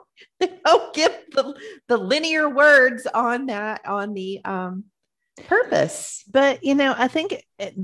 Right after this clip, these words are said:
Speaker 2: it, it's different for different people, right? The purpose that you find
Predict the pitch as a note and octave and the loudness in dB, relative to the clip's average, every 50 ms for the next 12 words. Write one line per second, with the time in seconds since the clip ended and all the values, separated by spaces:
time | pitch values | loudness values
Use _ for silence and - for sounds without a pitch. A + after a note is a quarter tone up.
0 | F#3+ _ _ - G3+ A#3 A3+ - - A#3 - - G#3 - - F#3+ G#3+ B3 C#4+ - | -12 _ _ 0 2 2 2 2 -4 -6 -4 -4 -4 -4 -4 0 0 0 0 0
1 | - A#3+ F3+ E3 F#3+ - G3+ G3 G3+ G#3 G#3+ - G3+ D#3 - - - A3+ C#4+ - | -2 -4 -4 -4 -4 -4 -2 0 0 -2 -2 -4 -6 -6 -6 -6 -6 -6 -6 -6
2 | _ - B2 F#2 F#2+ - D3 D#3+ F3 F3+ G3 A3+ B3 A#3 _ _ _ _ _ - | _ -8 -8 -6 -6 -6 -4 -4 -2 -2 -2 -4 -4 -8 _ _ _ _ _ -6
3 | F3 F#3+ F#3 - - G3+ A3 A3 - B3 A#3+ - - - F3 - F#3 F#3+ G3+ G3 | -4 -4 -2 0 0 0 0 0 -2 -6 -8 -6 -6 -4 -4 -4 -4 -6 -8 -6
4 | _ - F3+ F#3 G3 G3 F3+ D3+ C#3 C3+ B2 B2+ E3+ | _ -4 -4 -2 0 -2 -2 -2 -4 -6 -8 -10 -14